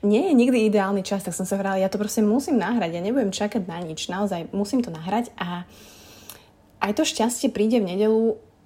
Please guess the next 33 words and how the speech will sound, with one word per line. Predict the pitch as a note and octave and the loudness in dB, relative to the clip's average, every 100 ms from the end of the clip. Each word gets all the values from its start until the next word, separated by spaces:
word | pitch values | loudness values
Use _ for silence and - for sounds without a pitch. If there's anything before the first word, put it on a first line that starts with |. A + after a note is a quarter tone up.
| _ _ _ - | _ _ _ -10
samozrejme, | F#3+ G3+ G3+ G3+ G3+ G#3 - | -4 0 0 0 0 -4 -6
asi | F#3 F3+ G#3+ F#3 | -8 -2 -2 0
aj | |
vám | F3 E3+ F#3 G#3 - | -2 -4 -4 -6 -8
dáva | - G3+ F#3 G3 | -2 0 0 0
zmysel, | G3 F3 - G3+ G#3+ | -2 -4 -4 -2 -2
že | F#3+ F#3+ F#3 F#3 - - - _ _ _ _ | -4 -4 -4 -6 -12 -20 -20 _ _ _ _
je | - A3 | 0 2
to | C#4 | 4
o | F#3+ | 2
tom, | F#3 B3+ | 0 0
že | G#3 | 0
my | G3 G3+ A3+ | 0 2 2
neustále | A#3 A#3+ B3+ A3+ G3+ | 2 0 -2 -2 -2
na | F#3 | -4
niečo | G3 G#3 G#3 | -4 -4 -6
čakáme | - F3 - F3+ F3+ F3 - | -10 -10 -10 -12 -12 -14 -12
a, | F3+ F3+ F3 - - - | -8 -8 -12 -20 -16 0
a | |
neustále, | A3 A3+ G#3+ - G#3+ G3 G3 G3 G3 G3 _ _ _ _ _ - | 4 4 2 0 -2 0 0 -2 -4 -8 _ _ _ _ _ -8
čo | - F3+ | -4 -4
ak, | F3 A3 - _ | -4 -8 -10 _
sa | - | -8
pýtame, | F#3+ G#3 G3 A3+ B3 | -6 -4 0 0 0
to | A3+ | -4
je | F3+ F3 | -10 -10
prvá | - F#3 F#3 F#3 | -6 -2 -2 -4
vec, | G3 G#3 B3 - | -4 -4 -4 -8
ktorá | - F#3+ F#3 | -8 -6 -6
nám | F#3 | -8
všetkým | F#3 G3+ - G3+ | -8 -8 -4 -4
dobre | G3 G3+ G3+ | -2 -2 0
ide, | A3+ | 0